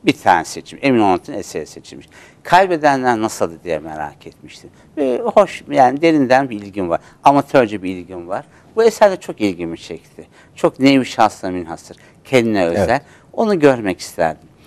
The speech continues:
Speaker 1: Peki ne var bunda? Galiba yurtta sulh, cihanda sulh ilkesi var.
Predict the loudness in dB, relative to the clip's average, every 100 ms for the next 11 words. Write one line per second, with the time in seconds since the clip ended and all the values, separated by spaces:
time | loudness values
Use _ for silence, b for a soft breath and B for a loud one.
0 | b b b -4 2 4 6 6 2 -2
1 | -10 -16 -16 -18 -2 2 2 2 -2 -2
2 | -2 -12 -16 -16 -16 -18 _ -4 -4 -6
3 | -12 -16 -16 -18 -16 -16 -16 -18 -20